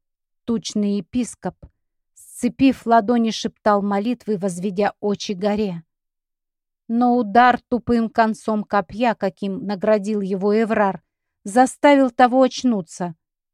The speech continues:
Пинком под зад один из рыцарей подтолкнул его к Ролла. «Слушай, поп, сейчас мы выпустим тебя во двор.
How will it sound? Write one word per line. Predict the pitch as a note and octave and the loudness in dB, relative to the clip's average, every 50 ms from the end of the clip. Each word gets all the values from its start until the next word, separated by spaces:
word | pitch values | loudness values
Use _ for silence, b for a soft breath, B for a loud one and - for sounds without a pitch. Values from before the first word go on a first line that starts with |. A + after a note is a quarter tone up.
| _ _ _ _ _ _ _ _ _ _ _ _ _ _ _ _ - | _ _ _ _ _ _ _ _ _ _ _ _ _ _ _ _ -6
Пинком | G#3 G#3+ G3 G3 - - G#3+ G#3+ G3+ F3+ - | -6 -4 -4 -4 -6 -4 -4 -4 -4 -4 -4
под | - G3 F3 E3+ | -4 -4 -4 -4
зад | E3+ - A3 A3+ A3 - _ _ | -8 -2 0 0 0 0 _ _
один | - G#3 G3+ G3+ F#3+ F3 F#3+ A3+ A#3 A3+ - _ | -10 -6 -6 -6 -6 -6 -6 -6 -6 -6 -8 _
из | - G#3 F3+ F#3 | -10 -8 -6 -4
рыцарей | A3 A#3+ A#3+ A3+ - - G#3+ G3+ G#3+ - | -2 -2 -2 -4 -4 -4 -4 -4 -4 -6
подтолкнул | - - G3+ - - G#3+ G#3+ F#3 _ - G3+ G3+ G3 F#3 | -4 -6 -6 -2 0 -2 -2 -2 _ -4 -4 -4 -2 -4
его | F3+ G3 F#3+ G#3 G#3 | -4 -2 -2 -4 -4
к | _ - | _ -2
Ролла. | A3 G#3 F#3+ F#3 F3+ F3+ F3+ E3 _ _ _ _ _ _ _ _ | 0 0 0 0 -2 -6 -8 -12 _ _ _ _ _ _ _ _
«Слушай, | - - - B3 B3+ C#4 B3+ - - - G3+ F#3 - | -20 -8 -2 4 6 6 6 6 4 2 2 2 4
поп, | - B3 A3 F3+ - - - _ _ _ _ _ _ _ _ _ _ _ _ _ | 6 6 6 6 4 0 -20 _ _ _ _ _ _ _ _ _ _ _ _ _
сейчас | - - A#3 G3 - - C4 B3 A3+ - - | -4 -2 -2 -2 0 4 6 6 6 6 4
мы | A#3+ A3+ A3 A3 | 4 4 4 6
выпустим | G3 C4 C#4 - - G3+ - - - G#3 G3 F3 | 6 6 4 4 2 -6 -6 -4 -4 -4 -4 -4
тебя | - A3 G3 G#3 G3+ G3 | -4 -2 2 2 4 4
во | G3 G#3 G3 | 4 2 0
двор. | F3+ F3+ A3 A#3 G#3 D#3 - | 2 2 2 2 2 2 -4